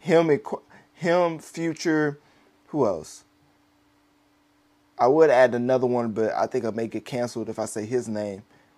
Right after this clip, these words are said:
But, so I, I would just say Quavius,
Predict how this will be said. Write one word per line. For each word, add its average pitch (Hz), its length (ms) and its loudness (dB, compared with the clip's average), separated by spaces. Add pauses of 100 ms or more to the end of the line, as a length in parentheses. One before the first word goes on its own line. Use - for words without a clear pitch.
(100)
But, 120 480 4
so 165 200 0
I, - 140 4
I 160 160 6
would 180 180 4
just 143 160 -6
say 139 180 6
Quavius, 143 800 2